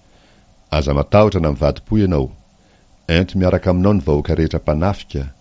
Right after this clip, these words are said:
ka miainga, hiakaro Ai.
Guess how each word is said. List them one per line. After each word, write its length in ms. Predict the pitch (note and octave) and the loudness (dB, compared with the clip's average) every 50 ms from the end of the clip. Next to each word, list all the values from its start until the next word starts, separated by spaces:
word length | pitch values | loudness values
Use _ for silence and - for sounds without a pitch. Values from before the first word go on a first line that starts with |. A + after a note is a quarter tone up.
| _ _ _ _ _ _ _ - - | _ _ _ _ _ _ _ -8 -2
ka 80 | - F#2 | 0 0
miainga, 440 | E2+ E2 D#2 D2 C#2+ C2+ E2+ F#2 G#2+ G2 - _ _ _ _ _ _ _ _ - | 2 2 2 0 0 0 0 -2 -2 -2 -6 _ _ _ _ _ _ _ _ -4
hiakaro 520 | E2 D2 D2 - - F#2+ G2 G#2 F#2+ F2+ | -2 0 0 0 0 0 0 2 2 2
Ai. 280 | D#2+ D2+ D#2 F2 G2+ | 0 0 -2 -4 -8